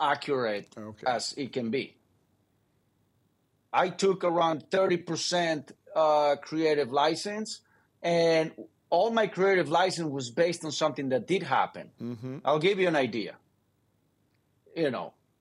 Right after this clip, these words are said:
Speaker 1: did, has G-, did Jim, did, did, did Tim Ballard had a gun into his head,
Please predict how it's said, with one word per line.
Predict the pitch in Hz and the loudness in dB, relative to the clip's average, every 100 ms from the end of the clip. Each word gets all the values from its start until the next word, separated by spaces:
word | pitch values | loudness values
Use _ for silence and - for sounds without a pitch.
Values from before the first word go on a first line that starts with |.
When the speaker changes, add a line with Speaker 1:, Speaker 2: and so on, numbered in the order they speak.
| _ _ _ _ - | _ _ _ _ -4
Speaker 1:
did, | 151 151 - | -2 -2 0
has | 170 127 | 0 0
G-, | 143 190 | -2 -2
did | 165 151 | -2 -4
Jim, | 135 190 185 - | 0 0 0 -4
did, | 170 165 156 | -2 -2 0
did, | 160 160 | -2 0
did | 160 160 | -4 -4
Tim | 190 185 | -4 2
Ballard | 185 180 165 | 2 4 2
had | 165 165 | 2 0
a | |
gun | 147 160 165 | 2 0 0
into | 143 147 | -4 -8
his | 123 135 - | -8 -8 -6
head, | 156 135 - | 0 0 0